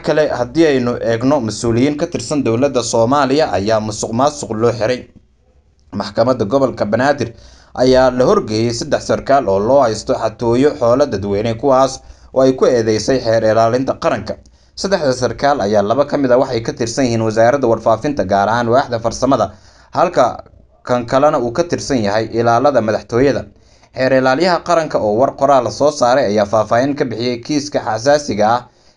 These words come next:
ee loo haysto saddexdan eedeysane ee la horgeeyay maxkamadda. Xafiiska xeer ilaaliyaha guud ee qaranka oo gudanaya waajibaadkiisa shaqo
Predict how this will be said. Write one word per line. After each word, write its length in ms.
ee 160
loo 180
haysto 320
saddexdan 480
eedeysane 640
ee 100
la 120
horgeeyay 440
maxkamadda. 500
Xafiiska 400
xeer 180
ilaaliyaha 540
guud 260
ee 120
qaranka 520
oo 120
gudanaya 480
waajibaadkiisa 800
shaqo 420